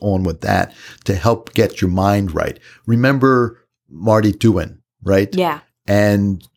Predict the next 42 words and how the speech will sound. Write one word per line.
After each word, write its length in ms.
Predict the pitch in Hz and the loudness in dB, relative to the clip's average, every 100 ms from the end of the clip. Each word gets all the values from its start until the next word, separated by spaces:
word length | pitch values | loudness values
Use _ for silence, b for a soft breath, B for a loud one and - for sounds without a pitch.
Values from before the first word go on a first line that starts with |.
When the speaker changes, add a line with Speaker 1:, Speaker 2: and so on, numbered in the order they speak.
| _ | _
Speaker 1:
she 460 | - - 120 123 | -6 -2 0 2
had 280 | 117 113 107 | 2 0 -2
gone 340 | 87 110 117 113 | -2 0 0 -2
through 600 | - 110 113 120 113 107 98 | -6 -2 2 4 2 0 -2
so 340 | - 139 135 | -2 0 2
many 240 | 127 107 | 2 0
things 300 | 92 117 107 | 0 0 0
with 140 | 90 80 | -2 -2
Lyme 260 | 98 104 98 | 0 0 0
disease, 420 | 85 76 73 - - | -2 -4 -6 -8 -4
on 240 | 117 120 | -2 0
and 120 | 110 | 0
on 180 | 104 104 | 0 0
and 120 | 92 | 0
on, 460 | 95 120 117 113 107 b | 0 2 2 0 -6 b
seen 260 | - 113 107 | -4 0 0
so 180 | - 113 | 0 0
many 200 | 110 98 | 2 0
people, 420 | - 123 - 113 | 2 0 2 -2
so 200 | 110 120 | 0 0
many 180 | 107 98 | 0 -2
supplements. 640 | - 117 113 113 113 107 - B B | 0 0 0 -2 -2 -2 -6 B B
And 200 | - 107 - | -2 -2 0
finally 420 | 113 120 139 127 | 0 2 2 0
she 220 | - 113 | 0 -2
did 500 | 92 101 104 104 104 B B B B B _ | 0 4 4 2 -6 B B B B B _
Speaker 2:
The 120 | 214 | 0
neural 320 | 214 240 240 | 2 2 2
retraining 560 | 220 226 - 254 254 226 | 0 -2 -4 -4 -4 -4
Speaker 1:
so 140 | 214 107 | -2 0
Speaker 2:
program. 240 | 104 98 | 2 4
Speaker 1:
neural 220 | 104 107 | 4 2
tre-, 320 | 104 - 113 | 0 0 0
retraining 640 | 117 104 104 101 123 123 95 | 0 -2 -2 0 0 0 0
program. 300 | 87 71 - | -2 -2 -4
Exactly 460 | 87 85 95 85 95 | -4 0 0 0 2
Speaker 2:
Yeah. 60 | |
Speaker 1:
right. 180 | 98 85 | 2 2
And 140 | 87 | -2
she 140 | - 104 | 0 0
says 420 | - 95 90 - | 2 2 0 -4
that 380 | - 90 95 - | -4 -2 -4 -8